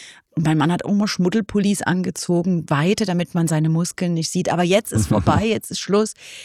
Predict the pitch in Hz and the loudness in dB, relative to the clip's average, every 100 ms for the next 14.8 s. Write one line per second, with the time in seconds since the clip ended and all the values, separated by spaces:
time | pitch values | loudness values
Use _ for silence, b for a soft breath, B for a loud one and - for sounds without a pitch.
0 | B 170 170 - 165 214 233 208 180 165 | B -2 -2 0 2 4 2 0 0 -4
1 | - 143 151 160 123 131 180 160 165 147 | -4 0 2 2 2 0 -2 0 0 2
2 | 147 - 139 151 196 - 196 175 165 B | 0 -2 0 2 2 2 2 2 0 B
3 | B B - - 220 - 269 233 202 339 | B B -4 2 0 2 2 2 2 2
4 | - - - _ 247 - - 294 - 262 | 0 -12 -18 _ -2 0 0 0 0 0
5 | 254 - 208 170 185 240 - B B - | 2 2 2 0 0 -4 -8 B B 2
6 | 185 233 285 - 220 233 - 214 208 196 | 2 4 0 2 0 2 0 0 0 2
7 | 190 - - 175 240 294 180 170 160 170 | 0 -4 -2 2 2 2 -2 -4 -4 0
8 | 165 180 214 B B B B - 180 - | 2 2 2 B B B B 2 2 2
9 | 160 - - 208 247 196 185 - 135 160 | -4 -4 0 2 2 0 -4 0 -2 0
10 | 233 185 175 - 165 - 151 147 151 220 | 0 2 0 0 -4 -2 -2 0 2 2
11 | 220 208 190 165 156 - 170 160 147 156 | 4 2 0 -4 -6 -4 -2 0 0 -2
12 | - 170 170 180 170 B B B B B | 0 -2 2 0 -2 B B B B B
13 | _ 165 - 175 240 311 311 262 214 190 | _ -4 -2 0 2 4 2 2 2 2
14 | 233 302 277 - 214 196 - | 2 2 0 2 0 0 -4